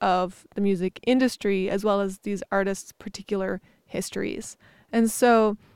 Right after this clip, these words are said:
yeah, there's just sort of, like, some barbs going back and forth here, and definitely a lot of media is playing it up as, like,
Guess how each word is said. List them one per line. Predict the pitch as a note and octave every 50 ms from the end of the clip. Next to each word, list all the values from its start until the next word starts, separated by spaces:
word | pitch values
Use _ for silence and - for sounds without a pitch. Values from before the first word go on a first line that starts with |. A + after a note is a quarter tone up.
| _ _ _ _
yeah, | - A#3 C4 C4 C4 B3
there's | A#3+ A#3+ B3 -
just | - C4 A#3+ -
sort | - A#3 A3
of, | G#3 G#3
like, | G#3 F#3+ G3
some | - - A3 G#3+
barbs | G3 G3+ F#3 F3+ F#3+ F3+ - -
going | - G3+ G3 G3 F#3+
back | F#3 F3+ F3+ - -
and | G3 -
forth | - - B3+ A#3+ A#3+ A#3+ -
here, | - - A#3 A3+ A3 A3 G#3+ G3+ F#3 - -
and | G3+ G3+ F#3+ F#3 F#3 F#3+ F#3+ - - - - _ - -
definitely | F#3+ - A3 G#3+ G#3 A#3 A3+ A3+ G#3+ A3 G#3 G#3
a | - -
lot | G3 F#3+ F3+
of | F3+
media | F#3 F#3+ G3 F#3+ G3 G3
is | F#3
playing | - - - F#3+ G3 F#3+ F#3
it | F3+ F#3
up | F#3+ F#3 -
as, | - F#3 -
like, | G#3+ - - -